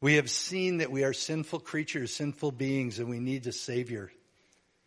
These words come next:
We prepared our hearts and acknowledged that we can't make it on our own. I don't do good when I'm in, in control, when I am in charge. I don't do so well. I need a Savior.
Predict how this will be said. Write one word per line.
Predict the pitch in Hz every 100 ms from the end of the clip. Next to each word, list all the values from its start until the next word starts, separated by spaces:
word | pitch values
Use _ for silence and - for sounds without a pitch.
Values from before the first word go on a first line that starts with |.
| _ _ -
We | 147
prepared | 147 139 - 165 180 175
our | 156 151
hearts | - 151 151 120 -
and | 139
acknowledged | 127 135 139 147 143 127 117 110
that | 123 123
we | 143
can't | - 139 143
make | 135 147 147
it | 135
on | 139
our | 139 139 147
own. | 147 123
I | 143
don't | 151 185 156 123
do | 127 165
good | 139 123 120 101 - - - - -
when | 127 131
I'm | 139 151
in, | 123 - 123 101 -
in | 139 113
control, | 110 104 - 123 117
when | 123 117
I | 127 139
am | 120
in | 110
charge. | - 120 110 117 -
I | 131
don't | 139 160 123
do | 156 170
so | - 127
well. | 110 95 - - _ _ _ _ _ _ _ _ _ _ _ _ _ _ _ -
I | 139
need | 139 131
a |
Savior. | 113 - 117 110 98 -